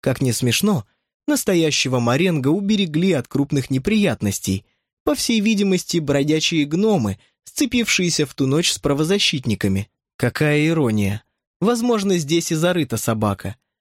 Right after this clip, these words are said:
Чудесное спасение руками врагов, предательство тех, кого мнил верными до гроба.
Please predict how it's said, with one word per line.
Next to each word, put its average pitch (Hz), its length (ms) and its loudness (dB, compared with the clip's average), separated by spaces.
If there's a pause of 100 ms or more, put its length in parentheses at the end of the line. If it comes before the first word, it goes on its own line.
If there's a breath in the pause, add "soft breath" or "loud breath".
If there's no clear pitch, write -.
(220)
Чудесное 202 580 2
спасение 147 720 0
руками 123 380 0
врагов, 120 640 -2 (360)
предательство 220 800 0
тех, 208 340 -2
кого 151 240 0
мнил 143 280 2
верными 143 480 0
до 170 140 0
гроба. 151 480 -2